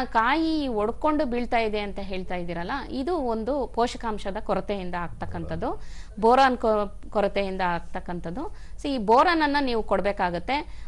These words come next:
ಬೋರಾನ್ ಅನ್ನ ನೀವು, ಆ, ಕೊಟ್ಟಿಗೆ ಗೊಬ್ಬರ ಜೊತೆಗೆ ಮಿಶ್ರಣ ಮಾಡಿ ಕೊಡ್ಬೋದು, ಇಲ್ಲ ಸಪರೇಟ್ ಆಗಿ ಹಾಗೇನೆ ಅದನ್ನ ಪ್ರತ್ಯೇಕವಾಗೂ ಸಹ ಕೊಡ್ಬೋದು. ಪ್ರತ್ಯೇಕವಾಗಿ ನಾವು ಕೊಡೋದಾದ್ರೆ, ಬೆಳೆದಿರೋ, ಇದು ಎಲ್ಲ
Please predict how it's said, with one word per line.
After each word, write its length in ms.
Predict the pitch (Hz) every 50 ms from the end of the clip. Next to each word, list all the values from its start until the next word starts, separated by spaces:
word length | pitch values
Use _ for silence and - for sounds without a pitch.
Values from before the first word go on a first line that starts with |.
| -
ಬೋರಾನ್ 380 | 185 208 226 262 285 320 320 311
ಅನ್ನ 160 | 311 294 294 311
ನೀವು, 440 | 302 285 269 262 247 277 285 302 302 311 - - - - - -
ಆ, 80 | - 220 214 208 208 208 208 202 202 202 202 202 202 202 214 - - - -
ಕೊಟ್ಟಿಗೆ 260 | - 220 214 247 302
ಗೊಬ್ಬರ 220 | 320 320 320 294 302
ಜೊತೆಗೆ 320 | 269 254 277 - 285 269 294
ಮಿಶ್ರಣ 320 | 277 254 - - 269 269 262
ಮಾಡಿ 240 | 254 247 240 240 254
ಕೊಡ್ಬೋದು, 400 | - 233 220 208 214 214 220 320
ಇಲ್ಲ 200 | 302 277 269 285
ಸಪರೇಟ್ 400 | 294 285 269 214 - 240 240 240
ಆಗಿ 180 | 269 254 254 285
ಹಾಗೇನೆ 460 | 269 - 214 185 190 202 233 254 277
ಅದನ್ನ 400 | 277 - - - 214 202 214 220 220 214 - - -
ಪ್ರತ್ಯೇಕವಾಗೂ 600 | - 208 196 - 247 247 277 247 240 233 220 226
ಸಹ 240 | 220 - 214 196 214
ಕೊಡ್ಬೋದು. 520 | 208 - 202 185 - 180 175 185 294 415
ಪ್ರತ್ಯೇಕವಾಗಿ 920 | - - 233 226 220 311 330 339 339 330 - - 277 277 269 262 247 262 262
ನಾವು 160 | 254 233 214
ಕೊಡೋದಾದ್ರೆ, 840 | - 208 196 202 196 190 180 170 156 175 240 277 - - - - - - - -
ಬೆಳೆದಿರೋ, 500 | 180 208 - 247 247 302 302 302 277 254 -
ಇದು 320 | 226 254 233 254 233 214
ಎಲ್ಲ 240 | 202 202 196 214